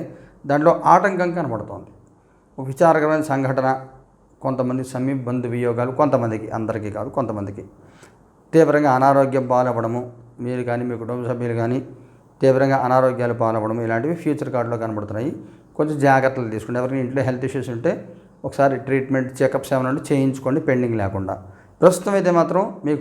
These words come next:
పరిస్థితులు కంట్రోల్లో తీసుకోవడం కోసం ఎక్కువగా శ్రమించాలి. ప్రతిదీ ఒకటి రెండు సార్లు అన్ని యాంగిల్స్లను ఆలోచించి ఏ రకంగా ఇబ్బంది వచ్చే అవకాశం ఉంటుందో చూసుకుని అన్ని రకాలకు కూడా మీరు జాగ్రత్తలు వహించండి.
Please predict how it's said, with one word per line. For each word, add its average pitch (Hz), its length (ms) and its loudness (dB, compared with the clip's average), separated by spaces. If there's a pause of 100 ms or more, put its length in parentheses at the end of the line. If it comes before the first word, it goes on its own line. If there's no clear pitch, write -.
పరిస్థితులు 156 420 -2
కంట్రోల్లో 143 420 0
తీసుకోవడం 127 420 -2
కోసం 175 180 0 (640)
ఎక్కువగా 165 320 4
శ్రమించాలి. 139 680 0 (680)
ప్రతిదీ 160 360 -2
ఒకటి 147 300 2
రెండు 139 180 0
సార్లు 143 300 2 (460)
అన్ని 180 220 4
యాంగిల్స్లను 175 600 4 (160)
ఆలోచించి 147 520 0 (680)
ఏ 165 40 8 (100)
రకంగా 160 220 2
ఇబ్బంది 147 340 2
వచ్చే 147 220 -2
అవకాశం 131 360 0
ఉంటుందో 123 280 -4
చూసుకుని 165 520 -4
అన్ని 151 200 -2
రకాలకు 147 320 0
కూడా 135 160 2
మీరు 143 220 2 (200)
జాగ్రత్తలు 135 420 2
వహించండి. 120 520 -4